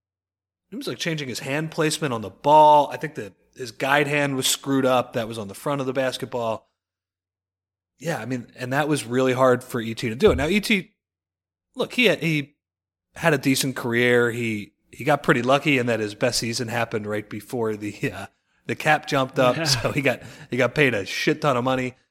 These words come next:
Speaker 1: and he was out of the league at the end of that contract, but whatever, good for him. Um, but, you know, he obviously didn't become a great three-point shooter by any means. I, I think that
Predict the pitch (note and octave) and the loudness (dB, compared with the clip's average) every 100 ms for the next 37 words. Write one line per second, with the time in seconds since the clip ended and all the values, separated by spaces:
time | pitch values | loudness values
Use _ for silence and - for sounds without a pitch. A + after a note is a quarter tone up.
0 | _ _ - A#2 G#2+ G#2+ A#2+ B2 A2 A2 | _ _ -14 -12 -10 -6 2 2 2 0
1 | A#2+ A#2 - A2 G#2+ G2 - F#3 F3 D3 | -4 -4 -4 -4 -4 -8 -2 0 2 2
2 | B2+ - F#2+ - A#2 A2+ A2+ A2+ A#2+ A2 | 2 -2 -14 -10 -8 -6 -6 -8 -10 -10
3 | G#2+ A#2 A2 G#2+ _ _ _ _ _ - | -8 -6 -6 -10 _ _ _ _ _ -12
4 | A2+ G2 F2+ _ _ _ _ _ _ _ | -10 -10 -12 _ _ _ _ _ _ _
5 | - D4+ B3 D3+ G#2 F3 E3 D3+ - C3+ | -6 -4 0 0 2 2 4 2 0 -2
6 | A#2+ A#2 G#2+ A2 - A2+ F#2+ F2+ - A2+ | -2 -4 -4 -8 -6 -8 -8 -14 -12 -10
7 | - A#2 A#2+ - G#2 - G2 - G#2+ F#2+ | -4 -2 -4 -8 -10 -10 -10 -10 -10 -12
8 | F2+ G2 F#2 F2 G2 C#3 G#2+ F#2+ - _ | -12 -12 -14 -14 -6 -4 -4 -8 -14 _
9 | _ - - _ _ _ _ _ - C#3 | _ -20 -20 _ _ _ _ _ -14 -14
10 | - D2 - A#2 D#3 D3 A2 | -14 -20 -16 -8 -6 -4 -6